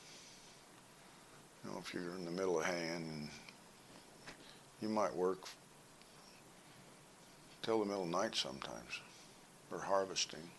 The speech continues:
It's not like that all the time. I mean, you got harvesting, calving season,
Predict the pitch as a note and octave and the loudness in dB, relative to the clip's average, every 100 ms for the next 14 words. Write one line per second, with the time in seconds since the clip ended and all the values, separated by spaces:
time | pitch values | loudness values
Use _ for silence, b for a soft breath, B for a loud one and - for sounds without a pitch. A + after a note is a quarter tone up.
0 | - - - - B B B B - G#3+ | -16 -16 -16 -16 B B B B 8 10
1 | A2+ G2 F2+ D2+ B1+ - - C3+ A2+ F#2+ | 12 10 8 4 2 -4 4 10 10 10
2 | G2 G2+ G2 F#2+ G2 G2 G#2+ A2+ G#2+ G#2 | 4 0 -2 2 6 8 12 12 12 12
3 | - G#2 G2 G2+ G2+ G2 - G#2 G2+ G2 | 8 6 4 4 2 2 10 12 12 12
4 | G2 - G2 G2 F#2 F#2 F#2+ F#2 | 10 10 10 8 6 4 2 2